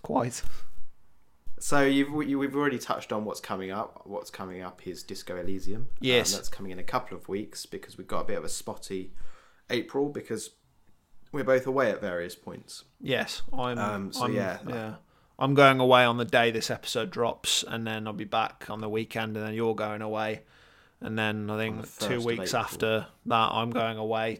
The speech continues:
Speaker 1: to Korea, and we're just very, we're just very busy, aren't we?
Speaker 2: Yeah, so, um, the next episode will drop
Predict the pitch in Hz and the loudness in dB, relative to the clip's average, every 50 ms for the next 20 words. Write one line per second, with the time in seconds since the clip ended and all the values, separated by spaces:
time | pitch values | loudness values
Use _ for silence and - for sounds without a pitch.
0 | - - - 113 107 107 - - - 117 113 113 113 113 113 113 113 113 113 113 | -8 -8 -6 -6 -6 -6 -8 -6 -2 -2 2 2 2 2 2 2 0 0 -2 -4
1 | 113 - - - - - - _ - - - - - - 381 160 123 - - - | -8 -10 -14 -20 -20 -20 -20 _ -4 -2 0 0 0 2 2 2 2 0 -4 -8
2 | - - 214 - 107 - 135 143 160 151 131 135 160 - - 139 135 131 - - | -4 -2 0 0 0 0 0 0 0 0 0 0 0 0 0 -2 -2 -2 -6 -14
3 | _ _ - - - _ - _ _ _ _ _ _ _ _ _ _ _ _ _ | _ _ -20 -20 -20 _ -20 _ _ _ _ _ _ _ _ _ _ _ _ _
4 | _ _ _ _ - 123 123 123 117 110 107 - - - - 131 120 117 117 117 | _ _ _ _ -2 2 2 4 4 2 0 -2 -4 -2 0 2 2 4 2 2
5 | 113 - - 107 113 113 117 117 113 113 113 110 - - - - 101 110 117 135 | 0 -2 -4 -4 -2 -2 -2 -2 -2 -4 -4 -6 -8 -10 -14 -12 -8 -2 -2 -2
6 | 135 131 - 127 117 - - - 120 104 95 104 101 98 - - 104 104 107 123 | -2 0 -2 -4 -4 -4 -6 -6 -6 -6 -4 -6 -6 -8 -6 -4 -2 0 0 0
7 | 127 - - - | -2 -4 -12 -20